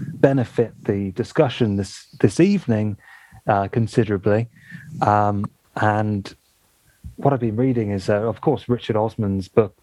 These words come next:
The, um, Thursday Murder Club, um, um, which I bought because it came with a, a bottle of water from W H Smith's. Um, nevertheless, uh, I, I,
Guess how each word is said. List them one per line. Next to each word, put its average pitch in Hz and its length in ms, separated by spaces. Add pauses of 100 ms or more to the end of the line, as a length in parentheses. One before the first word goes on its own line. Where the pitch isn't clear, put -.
The, 98 220 (540)
um, 95 300
Thursday 113 580
Murder 113 360
Club, 92 360 (100)
um, 92 440 (920)
um, 95 420
which - 160
I 113 60
bought 139 260 (200)
because 117 280
it 120 80
came 110 260
with 104 160
a, 98 240 (180)
a 98 120 (260)
bottle 131 260
of 107 120
water 113 340
from 104 180 (280)
W 110 280
H 95 200
Smith's. - 520 (560)
Um, 95 400 (840)
nevertheless, 139 840
uh, 104 340
I, 107 300
I, 113 80